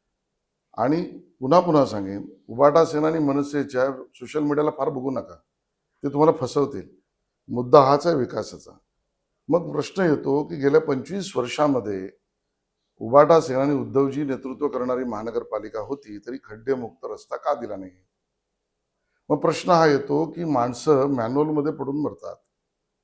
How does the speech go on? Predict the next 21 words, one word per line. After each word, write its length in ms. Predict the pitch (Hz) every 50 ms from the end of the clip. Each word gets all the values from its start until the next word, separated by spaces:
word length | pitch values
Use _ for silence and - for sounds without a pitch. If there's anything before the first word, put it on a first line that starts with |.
| _ _ _ _ _ _ _ -
मी 80 | 117 117
नावं 220 | 117 120 131 139
घेत 140 | 131 135 139 -
नाही, 120 | 151 156 143
कारण 120 | 143 139
मला 160 | 131 127 127
त्या 140 | 131 131 127
परिवाराला 440 | 123 123 120 120 120 117 117 120 120
दुःख 260 | 117 107 - - -
द्यायचं 320 | 101 98 92 87 - - -
नाही. 160 | 104 _ _ _ _ _ _ _ _ _ _ _ _ _ _ _ _ _ _ _ _ _ _ _ _ _ _ _ _ _ _ _
कोणी 220 | - 143 151 156 170
स्टॉर्म 380 | 165 - - 147 139 156 170
वॉटर 200 | 165 165 160 170
रिलेमधून 560 | 160 151 151 151 160 156 156 156 151 151 156 156
पडला 340 | - 151 143 143 139 135
आणि 360 | 127 131 143 - - 127 139 143
समुद्रात 460 | 143 - 127 135 139 139 160 160 160
त्याचं 380 | 160 - - 139 - - 147 147
शव 220 | - - 123 131
मिळालं, 400 | 131 135 127 110 92 85 80 -